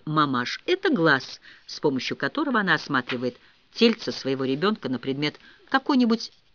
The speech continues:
предательской сыпи. После ветряной оспы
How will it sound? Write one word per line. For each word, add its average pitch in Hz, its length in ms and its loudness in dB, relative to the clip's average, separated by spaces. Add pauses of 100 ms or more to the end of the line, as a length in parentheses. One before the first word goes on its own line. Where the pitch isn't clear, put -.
(260)
предательской 196 800 2
сыпи. - 440 -8 (760)
После 330 320 4
ветряной 175 580 4
оспы 339 420 0